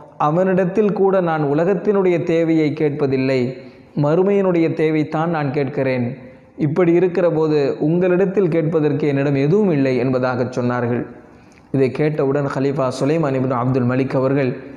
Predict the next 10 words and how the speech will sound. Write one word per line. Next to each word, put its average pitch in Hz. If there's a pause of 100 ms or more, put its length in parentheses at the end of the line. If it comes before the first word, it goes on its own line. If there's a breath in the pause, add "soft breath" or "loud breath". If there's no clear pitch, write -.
(300 loud breath)
"இப்படி 175
உலக 202
பற்றற்ற 175
தன்மை 156
மிக்க 139
ஒரு 147
உயர்ந்தவராக 180
இருக்கிறார்களே" 147
என்று 131
சொல்லி 123